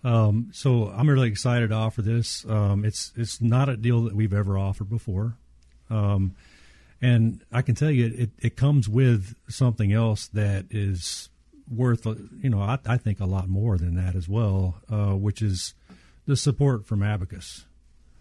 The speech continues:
We are a very well-trusted company. You know, we put our name and, and, and our reputation behind everything we do, and we stand behind our products.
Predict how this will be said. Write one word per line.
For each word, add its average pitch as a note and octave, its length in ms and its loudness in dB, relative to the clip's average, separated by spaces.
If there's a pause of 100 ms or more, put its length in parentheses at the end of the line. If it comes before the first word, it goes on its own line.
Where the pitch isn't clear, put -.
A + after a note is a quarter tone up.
(160)
We C3 420 4
are A2+ 340 2
a G#2+ 60 2
very G#2 240 2
well-trusted G#2+ 560 0
company. G#2+ 520 -4 (500)
You A#2 80 2
know, A2 160 4
we G#2 200 4
put C3+ 220 2
our A2+ 100 6
name A2 540 4
and, G2+ 380 0
and, G2+ 320 0
and G#2 120 -2
our G2+ 60 2
reputation G2+ 720 0
behind F#2 340 0
everything F#2 420 -2
we F2 100 -2
do, E2+ 320 -4 (840)
and G#2+ 80 2
we A#2 120 6
stand A2 340 2
behind F#2+ 300 0
our F2+ 80 -6
products. F2+ 640 -10